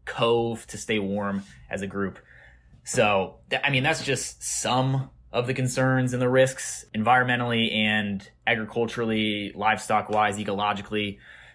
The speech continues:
There's a whole laundry list of, of issues that pigs contribute to. And so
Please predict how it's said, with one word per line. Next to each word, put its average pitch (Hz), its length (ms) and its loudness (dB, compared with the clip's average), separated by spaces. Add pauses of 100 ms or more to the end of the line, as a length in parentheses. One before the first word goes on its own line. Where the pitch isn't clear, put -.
There's 107 160 -2
a 95 60 -4
whole 113 520 4
laundry 101 400 -2
list 92 320 -6
of, 92 200 -8
of 87 240 -6
issues 123 400 0
that 107 200 -2
pigs 104 320 -2
contribute 123 680 -4
to. 147 360 -2 (340)
And 107 160 0
so 101 500 0